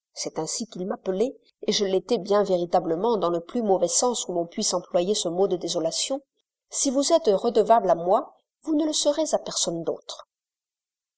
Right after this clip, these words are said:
Cependant, le dîner était prêt, et Amy entra pour mettre la nappe. C'était un bonheur, en vérité, qu'il n'y eût que lui et moi à dîner, car je n'avais plus que six assiettes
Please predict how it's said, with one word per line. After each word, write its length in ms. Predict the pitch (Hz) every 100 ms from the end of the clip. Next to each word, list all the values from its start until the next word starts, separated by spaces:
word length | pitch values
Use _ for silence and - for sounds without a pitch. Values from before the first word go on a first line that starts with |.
| _ _ _ _ _
Cependant, 540 | - - 277 294 302 349
le 140 | 226
dîner 320 | 175 202 233
était 200 | 202 -
prêt, 420 | - - 226 320 _ _ -
et 300 | 254 262 294
Amy 320 | 214 196 294 -
entra 320 | 220 - 339
pour 160 | 208 196
mettre 240 | 208 202
la 120 | 170
nappe. 340 | 170 151 - - - _ _ _ _ _ -
C'était 360 | 220 262 285
un 80 | 185
bonheur, 460 | 175 190 240 269 185
en 80 |
vérité, 480 | 180 185 190 180 277
qu'il 200 | 262 190
n'y 180 | 190 190
eût 160 | 240 262
que 140 | 196
lui 300 | 175 185 247
et 60 | 180
moi 200 | 180 226
à 100 | 185
dîner, 400 | 202 180 226 - _ _ _ -
car 160 | 285 277
je 100 | 285
n'avais 240 | 285 233
plus 240 | - 277
que 100 | -
six 280 | 190 - 208
assiettes 420 | 196 - 262 254